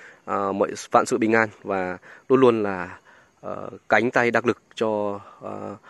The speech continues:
ờ, Đảng và Nhà nước. Ờ, ngày hôm nay thì, ờm, ờ, em sẽ quay cái vườn lan kiếm của gia đình.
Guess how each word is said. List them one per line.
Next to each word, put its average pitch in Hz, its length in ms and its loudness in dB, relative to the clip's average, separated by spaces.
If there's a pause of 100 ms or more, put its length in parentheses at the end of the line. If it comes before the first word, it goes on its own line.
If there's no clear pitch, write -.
(400)
ờ, 101 260 -10
Đảng 117 260 0 (160)
và 90 440 -8
Nhà 98 120 -2
nước. 135 180 4 (680)
Ờ, 117 280 6
ngày 120 120 6
hôm 135 100 4
nay 151 120 6
thì, 120 200 2
ờm, 104 680 4 (600)
ờ, 98 420 -2 (600)
em 123 160 4
sẽ - 120 2
quay 123 200 4
cái 123 140 2
vườn 120 240 4
lan 107 240 2
kiếm 113 280 2
của 117 120 4
gia 110 100 4
đình. 113 120 4